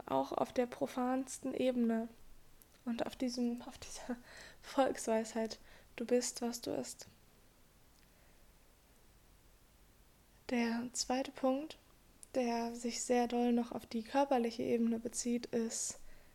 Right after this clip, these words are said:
tatsächlich, was wir uns anziehen.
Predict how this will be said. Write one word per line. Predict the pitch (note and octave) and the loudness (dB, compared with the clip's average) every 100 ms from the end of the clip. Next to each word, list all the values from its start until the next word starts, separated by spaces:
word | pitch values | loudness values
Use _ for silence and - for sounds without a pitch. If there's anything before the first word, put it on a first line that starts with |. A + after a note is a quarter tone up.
| - | -20
tatsächlich, | - A3+ A#3+ A#3 - A3+ - | -16 -2 2 2 0 -4 -4
was | A3+ A3 - | -6 -6 -2
wir | A3+ A3 A3 A#3+ - - - - | 0 2 0 -4 -10 -20 -20 -10
uns | A#3 A3+ - | -4 -2 0
anziehen. | A3 A3+ A#3 - A3+ A3 | 2 2 0 -2 -2 -2